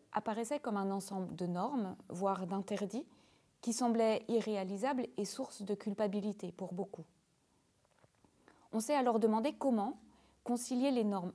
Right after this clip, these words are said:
morales de l'Église avec la réalité pastorale, avec ce que sont concrètement les hommes et les femmes de ce temps. Comment la parole de l'Église en théologie morale peut-elle être entendue comme une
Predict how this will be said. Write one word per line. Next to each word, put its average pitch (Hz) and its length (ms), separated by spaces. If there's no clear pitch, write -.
morales 185 380
de 175 100
l'Église 196 500
avec 233 460
la 214 100
réalité 214 500
pastorale, 180 640
avec 220 220
ce 226 160
que 202 200
sont 208 320
concrètement 202 600
les 196 260
hommes 233 260
et 214 100
les 190 120
femmes 180 320
de 196 120
ce 185 160
temps. 165 180
Comment 240 420
la 202 160
parole 208 380
de 190 80
l'Église 247 500
en 196 100
théologie 196 520
morale 254 440
peut-elle 262 340
être 233 300
entendue 226 480
comme 190 240
une 185 260